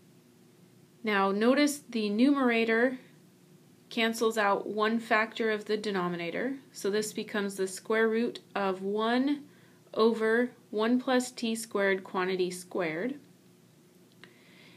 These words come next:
Now I take the square root, and the square root and square cancel each other out. So I get one over one plus T squared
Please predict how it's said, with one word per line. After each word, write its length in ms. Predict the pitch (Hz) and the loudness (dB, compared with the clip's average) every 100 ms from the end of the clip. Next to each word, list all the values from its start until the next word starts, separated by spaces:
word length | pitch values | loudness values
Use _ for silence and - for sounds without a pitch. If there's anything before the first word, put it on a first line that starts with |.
| - - | -12 -2
Now 140 | 202 | 0
I 80 | 208 | 0
take 260 | 226 220 | 0 -2
the 100 | 190 | -2
square 440 | 196 - 220 202 196 | -4 -4 2 2 2
root, 640 | 214 302 233 254 - - - - - - - - | 2 2 2 -2 -6 -18 -20 -20 -20 -20 -20 -8
and 480 | 202 196 190 196 196 - | -2 0 0 0 -4 -8
the 80 | 196 | -10
square 340 | - 220 240 | -4 0 2
root 260 | 220 220 - | 2 0 -2
and 180 | 185 180 | -6 -6
square 380 | 180 175 175 175 | -6 -4 -2 -4
cancel 440 | - 170 175 - | -8 -10 -8 -8
each 180 | 185 180 | -8 -6
other 240 | 165 165 | -4 -4
out. 260 | 160 165 - - - - - - | -4 -8 -12 -20 -20 -20 -20 -16
So 140 | - 185 | -6 -4
I 40 | |
get 220 | 185 - | -2 -4
one 460 | 190 220 233 240 233 - | -4 -2 0 -2 -6 -4
over 520 | 196 202 196 196 196 196 | -2 0 -2 -2 -4 -8
one 300 | 196 196 208 | -6 -4 -4
plus 360 | 196 190 185 - | -6 -6 -6 -8
T 220 | - 190 | -10 -8
squared 600 | 180 - 175 175 165 170 | -8 -8 -6 -4 -6 -8